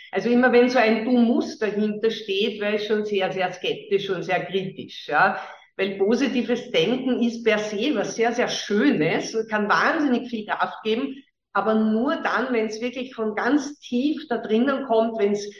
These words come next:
wirklich frei so empfunden wird und auch den eigenen Emotionen entspricht. In dem Moment, wo das äußere Umfeld einem das einredet, man muss etwas tun, wird's zu einem Erwartungsdruck.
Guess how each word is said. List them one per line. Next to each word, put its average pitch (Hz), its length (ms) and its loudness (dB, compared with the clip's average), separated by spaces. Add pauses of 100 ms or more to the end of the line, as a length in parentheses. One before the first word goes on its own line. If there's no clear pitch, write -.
(220)
wirklich 262 680 -2
frei 190 500 2
so 247 280 2
empfunden 220 800 -2
wird 165 460 -4 (180)
und 226 180 0
auch 180 160 -4
den 247 160 -2
eigenen 226 480 2
Emotionen 226 640 2
entspricht. 160 520 -6 (260)
In 208 220 -2
dem 254 240 0
Moment, 196 720 0
wo 202 160 0
das 208 280 -2
äußere 214 680 2
Umfeld 240 680 0
einem 214 340 0
das 208 160 -2
einredet, 196 760 0
man 196 280 -2
muss 330 260 2
etwas 165 540 -6
tun, 214 500 0 (540)
wird's 247 340 -2
zu 254 80 0
einem 226 140 4
Erwartungsdruck. 160 1000 -2